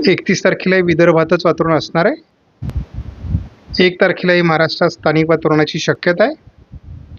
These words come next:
उत्तर कोकण, मध्य महाराष्ट्र, उत्तर महाराष्ट्र, विदर्भ. दोन तारखेला स्थानिक वातावरणाची शक्यता महाराष्ट्रात वाढते. तीन तारखेला महाराष्ट्रात फारसं पावसाळी वातावरण नाही.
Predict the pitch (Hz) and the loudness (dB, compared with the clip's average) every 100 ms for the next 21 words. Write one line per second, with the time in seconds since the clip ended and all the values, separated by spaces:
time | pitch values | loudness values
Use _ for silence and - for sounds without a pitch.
0 | - _ _ _ - 156 - 190 - 160 | -20 _ _ _ -6 -4 0 2 4 2
1 | 175 165 156 160 156 151 156 - - 156 | 4 2 2 2 2 2 0 -2 -6 -4
2 | - 160 151 170 175 - 294 _ _ _ | 0 0 2 0 -2 -8 -12 _ _ _
3 | _ _ _ - - - - 147 175 175 | _ _ _ -20 -18 -18 -6 0 4 4
4 | 110 - - - - - - - - - | 2 -6 -18 -20 -20 -20 -20 -16 -16 -18
5 | - - - 156 175 185 175 - 185 175 | -20 -8 0 4 4 4 0 0 0 0
6 | - 160 165 165 160 160 160 151 156 - | 0 0 2 0 2 2 2 0 -4 -2
7 | - 160 156 147 143 135 160 139 127 147 | -2 0 0 0 0 -2 -2 0 0 0
8 | 208 - - _ _ _ - - - - | -2 -4 -16 _ _ _ -20 -20 -20 -20
9 | - - - 214 226 214 180 180 175 170 | -20 -20 -6 2 2 4 2 2 2 2
10 | 156 143 180 - 160 143 220 190 - 160 | 0 0 -4 -2 -4 -2 0 0 2 2
11 | 160 143 139 123 139 | 2 0 0 0 -2